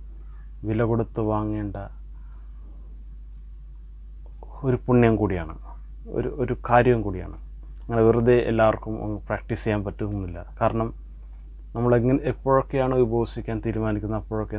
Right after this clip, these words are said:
നമ്മൾ പരാജയപ്പെടും. എപ്പോഴൊക്കെയാണോ നമ്മൾ പ്രാർത്ഥിക്കാൻ ശ്ര-, ശ്രമിക്കുന്നത് അപ്പോഴൊക്കെ നമ്മൾ പരാജയപ്പെടും. അതുകൊണ്ട് ഇത് പൈസ കൊടുത്ത് വാങ്ങാൻ പറ്റുന്ന, അല്ലെ ഷോക്കേസിൽ വെക്കാൻ പറ്റുന്ന ഒരു കാര്യമല്ല.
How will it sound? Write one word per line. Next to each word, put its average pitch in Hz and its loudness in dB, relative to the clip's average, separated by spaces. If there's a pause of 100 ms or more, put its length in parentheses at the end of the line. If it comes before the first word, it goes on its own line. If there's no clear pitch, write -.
നമ്മൾ 101 -6
പരാജയപ്പെടും. 95 -6 (800)
എപ്പോഴൊക്കെയാണോ 123 2 (120)
നമ്മൾ 110 0 (220)
പ്രാർത്ഥിക്കാൻ 107 0
ശ്ര-, 110 -4 (140)
ശ്രമിക്കുന്നത് 107 -2
അപ്പോഴൊക്കെ 110 -4
നമ്മൾ 104 -4 (100)
പരാജയപ്പെടും. 90 -8 (600)
അതുകൊണ്ട് 117 2
ഇത് 113 2 (360)
പൈസ 120 2 (120)
കൊടുത്ത് 127 0
വാങ്ങാൻ 110 2
പറ്റുന്ന, 107 -2 (180)
അല്ലെ 104 0 (300)
ഷോക്കേസിൽ 117 -2
വെക്കാൻ 107 0
പറ്റുന്ന 104 -4 (480)
ഒരു 110 0
കാര്യമല്ല. 110 4